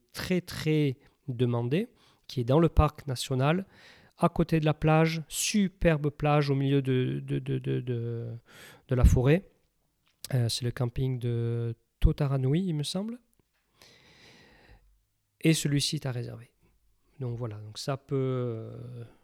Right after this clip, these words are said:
ça, ça, ça vous intéresse à, à regarder. Donc les avantages, c'est que c'est vraiment pas cher. Euh,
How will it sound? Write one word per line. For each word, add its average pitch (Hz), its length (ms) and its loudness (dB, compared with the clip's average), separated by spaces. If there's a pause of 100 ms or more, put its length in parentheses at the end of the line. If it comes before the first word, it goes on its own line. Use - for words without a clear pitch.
(140)
ça, - 200 -16
ça, - 280 -12
ça - 200 -6
vous 120 220 -6
intéresse 123 560 -6
à, 131 420 -4
à 131 40 2
regarder. 117 460 -4 (500)
Donc 143 200 2
les 180 160 8
avantages, 160 580 4
c'est - 260 -2
que - 100 -12
c'est 123 240 0
vraiment 123 460 2
pas 117 120 -4
cher. 170 400 0 (960)
Euh, 123 240 0